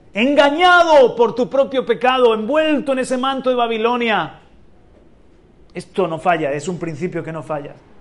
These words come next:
Versículo veinticuatro. Entonces Josué y con él todo Israel tomó a Acán,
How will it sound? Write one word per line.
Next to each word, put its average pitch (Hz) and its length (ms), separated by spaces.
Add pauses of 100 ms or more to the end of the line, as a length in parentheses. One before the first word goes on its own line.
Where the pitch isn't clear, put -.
(2250)
Versículo 160 760 (1500)
veinticuatro. 160 680
Entonces 202 340
Josué 185 480
y 175 60
con 175 220
él 180 180
todo 185 200
Israel 160 480
tomó 180 340
a 170 60
Acán, 156 500